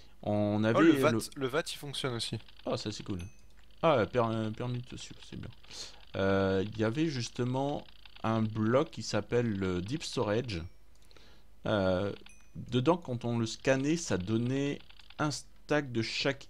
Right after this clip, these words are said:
Speaker 1: item de, de recherche Tomcraft.
Speaker 2: Ah oui, rien que ça.
Speaker 1: Mais c'était tellement pété que le créateur l'a bloqué.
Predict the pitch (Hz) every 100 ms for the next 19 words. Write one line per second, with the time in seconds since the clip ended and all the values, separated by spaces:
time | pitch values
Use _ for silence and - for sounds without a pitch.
0 | - 123 - 107 113 113 - - - -
1 | - 107 95 92 90 90 98 107 - 120
2 | - 101 98 - - - - - - -
3 | - - - - 127 127 113 113 - 117
4 | 110 - - - - - - - - -
5 | 90 95 90 101 104 101 104 98 101 110
6 | - 131 98 92 87 82 92 - 95 87
7 | 104 98 71 78 - - 90 90 -